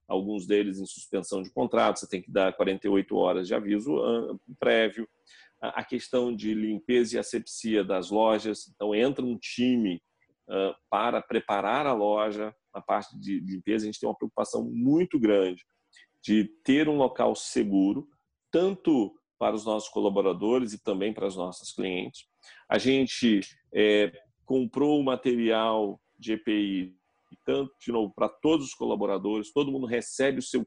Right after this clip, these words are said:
kit de retorno, máscaras, tem a parte de álcool gel, tem a parte de comunicação. Todas as nossas lojas, ao reabrir,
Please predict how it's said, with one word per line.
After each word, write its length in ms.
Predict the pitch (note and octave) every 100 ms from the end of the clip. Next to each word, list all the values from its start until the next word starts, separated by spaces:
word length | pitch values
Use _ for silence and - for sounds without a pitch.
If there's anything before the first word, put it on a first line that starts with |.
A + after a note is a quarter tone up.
| _
kit 540 | - D#3 D3+ - - _ _ - -
de 300 | A2 G#2+ G2+
retorno, 600 | G2 - A2 A2 G#2+ A2 - _ -
máscaras, 720 | C3 A#2+ A#2 A2 - A2+ G#2+
tem 180 | - A#2
a 40 | G#2
parte 320 | A2+ G#2 G#2
de 120 | G#2+
álcool 280 | G2+ - B2+
gel, 460 | G#2+ A2+ A2+ A2 - _ _
tem 80 | B2
a 40 | A#2
parte 340 | B2 A#2+ A2
de 140 | A2 -
comunicação. 840 | D3+ D#3+ D3 C3+ B2 G#2+ A#2+ A2+ -
Todas 340 | E3+ F3+ E3
as 160 | C3+ A#2+
nossas 400 | A2+ A2 A2 G#2
lojas, 440 | G#2 G#2 G2+ G2
ao 160 | A#2+ B2
reabrir, 600 | A2 G2+ A2 A2+ A#2+